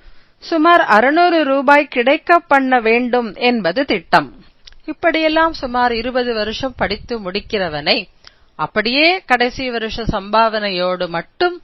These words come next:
நடுத்தெருவில் விட்டுவிடக்கூடாது. அவனுடைய வேத வித்யை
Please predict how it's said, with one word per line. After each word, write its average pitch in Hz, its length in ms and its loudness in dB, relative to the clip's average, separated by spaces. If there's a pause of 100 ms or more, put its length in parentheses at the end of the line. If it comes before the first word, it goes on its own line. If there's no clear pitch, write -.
(340)
நடுத்தெருவில் 233 760 0
விட்டுவிடக்கூடாது. 262 960 -2 (580)
அவனுடைய 285 600 0 (200)
வேத 214 400 -2 (100)
வித்யை 190 480 -2